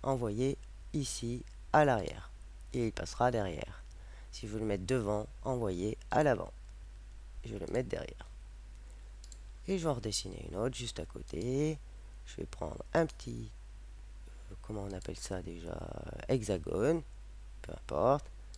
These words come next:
Je vais le dessiner juste à côté ici. Même principe,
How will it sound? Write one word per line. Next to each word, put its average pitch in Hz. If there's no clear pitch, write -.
Je -
vais 175
le 147
dessiner 113
juste 156
à 127
côté 101
ici. 120
Même 110
principe, 104